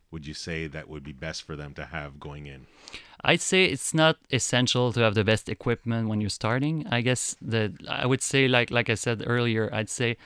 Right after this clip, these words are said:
Speaker 2: the best thing to do is to just record yourself. It, it can be with your phone. Just record yourself talking to the camera like you're talking to an audience, and be sure to have something to talk about that's pert-,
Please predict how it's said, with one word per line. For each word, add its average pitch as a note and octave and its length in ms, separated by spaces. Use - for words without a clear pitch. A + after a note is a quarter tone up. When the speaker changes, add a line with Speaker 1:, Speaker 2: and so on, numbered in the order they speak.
Speaker 2:
the C3 100
best C#3 320
thing D#3+ 180
to D3 100
do C3 260
is - 180
to A#2+ 100
just A#2 380
record B2+ 260
yourself. C3+ 360
It, C#3 240
it - 80
can C#3+ 100
be D3 80
with D#3 180
your B2 120
phone. C3 400
Just - 220
record D#3+ 320
yourself D3 400
talking C3+ 320
to B2+ 120
the A2+ 80
camera A#2 380
like A2+ 180
you're G#2+ 80
talking G#2+ 300
to A2 80
an G#2 140
audience, A#2 600
and A2 380
be A#2+ 80
sure C3+ 220
to B2+ 100
have A2 100
something B2 380
to - 80
talk G#2+ 260
about A#2+ 280
that's - 240
pert-, G#2+ 280